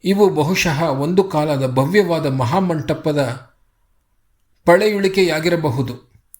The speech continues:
ಅಥವಾ ಛಾವಣಿಯು ದೇವಾಲಯದ ಮುಂಭಾಗದ ವೈಶಿಷ್ಟ್ಯವನ್ನು ಮರೆಮಾಡುವಷ್ಟು ಎತ್ತರಕ್ಕೆ ವಿಸ್ತರಿಸಿದ್ದಿರಬಹುದು.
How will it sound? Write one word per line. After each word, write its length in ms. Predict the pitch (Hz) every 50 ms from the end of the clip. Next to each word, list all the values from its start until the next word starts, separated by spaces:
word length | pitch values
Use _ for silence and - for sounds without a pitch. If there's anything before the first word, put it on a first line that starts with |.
| _ - -
ಅಥವಾ 580 | 139 - 165 151 143 131 117 110 110 - - _ _ _ _ _ _ _ _ _ _ _ _ - -
ಛಾವಣಿಯು 760 | - 165 170 180 196 202 196 185 175 170 160 151 139 139 131
ದೇವಾಲಯದ 600 | 143 147 160 156 180 185 180 175 175 170 165 156
ಮುಂಭಾಗದ 720 | 156 147 143 139 147 156 156 165 165 160 160 160 151 151 147 - - _ - -
ವೈಶಿಷ್ಟ್ಯವನ್ನು 1120 | 175 170 170 214 - - - - 196 170 151 151 151 160 156 135 123 143 - - _ _ _ _ _ _ _ _ _ _ - - - - _ -
ಮರೆಮಾಡುವಷ್ಟು 760 | 151 160 170 196 202 196 190 185 185 185 185 165 - - - 165
ಎತ್ತರಕ್ಕೆ 840 | 147 113 - - 170 160 156 160 - 165 139 135 139 135 - _ _ _ _ _ _ _ _ _ _ _ _ -
ವಿಸ್ತರಿಸಿದ್ದಿರಬಹುದು. 1300 | 165 160 - - 208 196 180 180 - - 185 180 160 151 147 160 151 147 147 139 127 113 - 117 - -